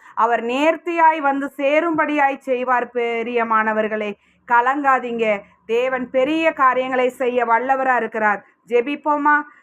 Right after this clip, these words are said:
அன்பின் பரலோக பிதாவே, மே நன்றியோடு மே ஸ்துதிக்கிறோம், ஆராதிக்கிறோம் ஆண்டவரே.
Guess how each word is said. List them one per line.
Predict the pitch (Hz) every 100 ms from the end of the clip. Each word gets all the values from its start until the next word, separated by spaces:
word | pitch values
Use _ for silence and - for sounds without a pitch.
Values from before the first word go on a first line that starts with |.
| -
அன்பின் | 208 254 269 294 262
பரலோக | 254 233 254 277 311 311
பிதாவே, | 285 247 233 240 277 320
மே | 269
நன்றியோடு | 233 240 233 269 285 311 320 294
மே | 247
ஸ்துதிக்கிறோம், | 233 - 233 262 262 254 233
ஆராதிக்கிறோம் | 220 233 254 269 277 277 240 220
ஆண்டவரே. | 220 220 240